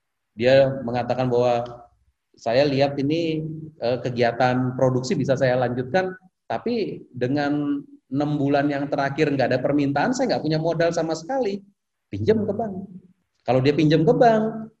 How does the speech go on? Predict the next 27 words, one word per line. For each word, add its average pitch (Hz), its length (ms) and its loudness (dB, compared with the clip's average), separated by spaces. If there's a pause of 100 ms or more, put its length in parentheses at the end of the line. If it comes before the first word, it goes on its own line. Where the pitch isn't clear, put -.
pemerintah 117 480 0
menaruh 147 320 0
penempatan 175 480 -4
dana. 202 260 0 (160)
Penempatan 120 540 -2
dana 104 240 -2
pemerintah 107 560 -2 (160)
bunganya 113 400 -4
rendah. 190 300 0 (760)
Kemarin 113 400 0
ketika 120 320 -2
kita 123 220 -4
perpanjang 117 580 -4
pada 107 480 -2 (560)
du-, 113 240 -8
tanggal 110 320 -2
dua 104 380 -4
puluh 113 340 -4
lima 107 320 -4
September, 101 800 -2 (720)
penempatan 113 960 -2
bunga, 110 420 -4
eh, 117 80 -4
penempatan 110 720 -4
dana 104 320 -2
kita 110 240 -4
di 107 80 -6